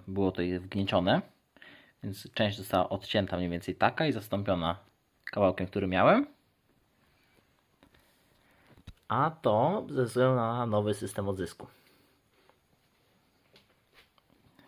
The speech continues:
O tym trochę później powiem. Trochę zmienił się tył, a mianowicie dodałem blokady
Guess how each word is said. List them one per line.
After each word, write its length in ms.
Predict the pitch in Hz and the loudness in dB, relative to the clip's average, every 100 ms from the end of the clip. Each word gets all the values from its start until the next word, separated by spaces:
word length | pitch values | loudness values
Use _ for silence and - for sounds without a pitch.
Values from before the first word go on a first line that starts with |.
| - - - - - | -20 -20 -20 -20 -8
O 80 | - | -4
tym 300 | - 110 104 | 2 2 2
trochę 260 | 110 101 | -4 -6
później 300 | - 92 78 | -4 -4 -4
powiem. 340 | 82 90 147 214 - _ _ _ _ _ _ - _ _ _ _ _ _ _ _ _ _ _ _ _ _ _ _ _ _ _ _ _ _ _ _ _ _ _ _ _ _ _ _ _ _ | -2 2 4 2 -2 _ _ _ _ _ _ -20 _ _ _ _ _ _ _ _ _ _ _ _ _ _ _ _ _ _ _ _ _ _ _ _ _ _ _ _ _ _ _ _ _ _
Trochę 300 | - 123 147 | -2 -2 0
zmienił 320 | 117 120 117 104 | -2 0 -2 0
się 160 | 101 | -4
tył, 320 | - 101 127 - | -2 0 0 0
a 60 | |
mianowicie 500 | 104 98 92 92 98 | -6 -4 -6 -6 -6
dodałem 320 | 92 95 90 87 | -2 0 0 -2
blokady 480 | 92 90 87 135 | -2 0 0 0